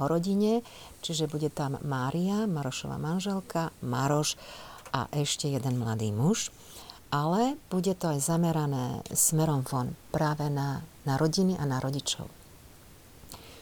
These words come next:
My sme totiž to nakrúcali v lete,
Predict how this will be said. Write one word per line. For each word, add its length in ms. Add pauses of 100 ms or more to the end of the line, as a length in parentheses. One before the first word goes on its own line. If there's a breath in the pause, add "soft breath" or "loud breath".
(240 loud breath)
My 80
sme 160
totiž 240
to 80
nakrúcali 800
v 160
lete, 480